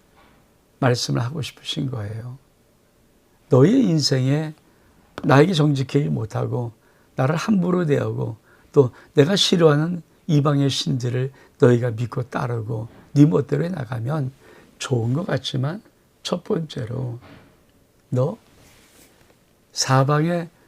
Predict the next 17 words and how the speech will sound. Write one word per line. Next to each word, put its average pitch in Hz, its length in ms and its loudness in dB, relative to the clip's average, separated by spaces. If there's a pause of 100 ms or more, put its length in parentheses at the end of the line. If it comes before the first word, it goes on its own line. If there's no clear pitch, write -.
(140)
너를 151 320 8
없인 156 340 -2
위해서 123 220 -4
공격해오는 120 680 -4
무리들이 117 460 -8 (420)
많이 117 300 -6
생겨. 131 540 -8 (640)
두 - 120 -4
번째, 135 480 -2 (580)
그런 196 280 6
것들을 170 240 2
해결하려면 156 480 -4 (220)
함의 254 360 6
도움을 175 220 -2
받지 151 220 -2
못하게 139 320 -4
결국은 127 580 -4